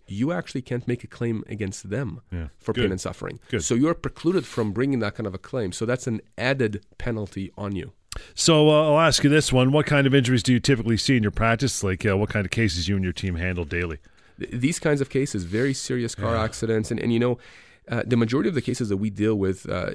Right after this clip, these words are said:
Speaker 1: you know, are, are broken bones, uh, head injuries, spinal injuries. But, you know, sometimes the injuries are quote unquote invisible injuries, as insurance companies, um, say,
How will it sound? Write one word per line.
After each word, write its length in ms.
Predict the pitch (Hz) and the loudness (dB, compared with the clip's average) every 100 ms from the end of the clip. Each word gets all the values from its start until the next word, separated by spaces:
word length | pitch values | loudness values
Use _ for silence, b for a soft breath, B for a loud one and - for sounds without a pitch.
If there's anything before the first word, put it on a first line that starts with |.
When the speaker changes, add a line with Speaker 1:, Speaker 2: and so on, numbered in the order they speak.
| - | -6
Speaker 1:
you 100 | 107 | -2
know, 200 | 98 - - B B - | -2 -4 -10 B B -10
are, 260 | - - - | -8 -6 -4
are 220 | 101 98 92 | -2 -2 -4
broken 580 | 104 101 110 107 - 107 | -12 -4 0 0 2 0
bones, 600 | 98 104 101 98 95 101 | 2 2 4 2 -2 -4
uh, 460 | - 90 87 85 - - | -6 -6 -4 -6 -8 -8
head 260 | - 113 | -2 0
injuries, 640 | 110 107 95 98 92 90 - b b | 2 2 2 0 0 -2 -8 b b
spinal 480 | - - 120 110 104 | -10 -2 0 2 2
injuries. 400 | 98 98 98 95 | 0 0 -2 -2
But, 220 | 110 110 | -2 -2
you 120 | - 131 | 0 0
know, 80 | |
sometimes 600 | 113 - 175 170 147 147 113 | 0 -2 -4 -2 -2 0 0
the 80 | |
injuries 440 | 110 117 113 113 101 | 0 0 0 -2 0
are 120 | 101 | -4
quote 260 | - - 113 | -4 -4 -2
unquote 300 | 107 107 107 - | -2 -2 -4 -4
invisible 680 | 107 95 113 110 101 98 87 | -4 -2 -2 -2 -4 -4 -4
injuries, 420 | 85 90 90 90 | -6 -8 -10 -8
as 280 | 92 98 95 | -6 -4 -6
insurance 420 | 98 - 110 98 | -8 -4 -4 -4
companies, 500 | 101 98 95 85 - b b b - | -8 -6 -4 -6 -10 b b b -8
um, 560 | 87 80 - - - - | -6 -6 -8 -10 -12 -16
say, 440 | - - 113 95 | -12 -2 -2 -2